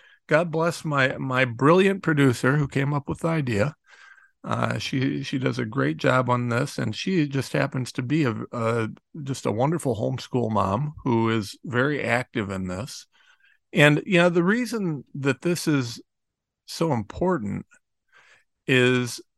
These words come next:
that, yeah, a lot of people get looked at funny when they do homeschooling. Now, my kids go to Catholic school.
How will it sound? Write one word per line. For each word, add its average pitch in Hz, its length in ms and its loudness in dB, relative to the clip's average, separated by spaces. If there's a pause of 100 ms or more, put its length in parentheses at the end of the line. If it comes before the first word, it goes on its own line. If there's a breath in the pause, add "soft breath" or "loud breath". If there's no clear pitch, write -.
(160)
that, 139 420 -2
yeah, 196 300 -4
a 175 100 -6
lot 196 220 -2
of 202 100 -6
people 185 280 -4
get 147 140 -2
looked 143 320 -2
at 110 260 -6
funny 90 460 -4
when 117 160 -4
they 120 120 0
do 123 160 0
homeschooling. 120 580 -4
Now, 113 160 6
my 160 200 4
kids 220 300 -2
go 160 180 0
to 135 400 2
Catholic 113 440 -2
school. 101 440 -6